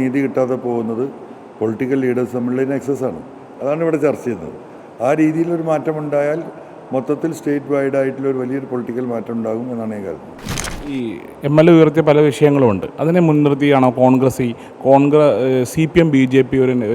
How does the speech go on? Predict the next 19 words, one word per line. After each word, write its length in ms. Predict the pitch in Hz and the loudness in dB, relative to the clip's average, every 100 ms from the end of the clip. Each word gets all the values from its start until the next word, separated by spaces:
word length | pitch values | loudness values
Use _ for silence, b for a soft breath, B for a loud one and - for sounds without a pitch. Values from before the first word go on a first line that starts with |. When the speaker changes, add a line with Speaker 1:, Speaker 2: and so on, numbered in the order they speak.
| 120 | -2
Speaker 2:
നെക്സസ് 280 | 117 120 120 | -6 -4 -2
ഇവിടെ 140 | 120 110 | 0 0
ഉണ്ടെന്ന് 260 | 110 110 104 | 0 -2 0
പറയുന്നത്, 360 | 98 98 95 82 - B - - - - | -2 -2 -4 -8 -12 B -20 -20 -14 -2
ഒരു 100 | 135 | 2
അവിശുദ്ധ 300 | 123 - 131 120 | 2 0 -2 0
കൂട്ടുകെട്ട് 320 | 117 113 110 104 | -2 -2 -4 -4
ഉണ്ടെന്ന് 220 | 104 101 | -4 -6
പറയുന്നത്? 320 | 95 92 87 - - - - - - - - 135 | -6 -6 -10 -14 -20 -20 -20 -20 -20 -20 -14 -12
Speaker 1:
ഇത് 120 | 139 - | -12 -8
സി 140 | 110 113 - | -6 -6 -4
പി 100 | 156 | -4
എം 60 | 160 160 | -2 -2
ബി 60 | 156 | 0
ജെ 80 | 156 | -2
പി 80 | 160 151 | -2 -4
നെക്സസ് 320 | 135 147 151 143 | -6 -6 -6 -2
ഉണ്ടല്ലോ. 380 | 139 123 82 - - - - - - - - - - - - - - - - | -2 -2 -4 -8 -14 -20 -20 -20 -20 -20 -20 -20 -20 -20 -20 -20 -20 -20 -6
പാലക്കാട് 580 | 92 117 123 139 139 | -2 -2 -2 0 2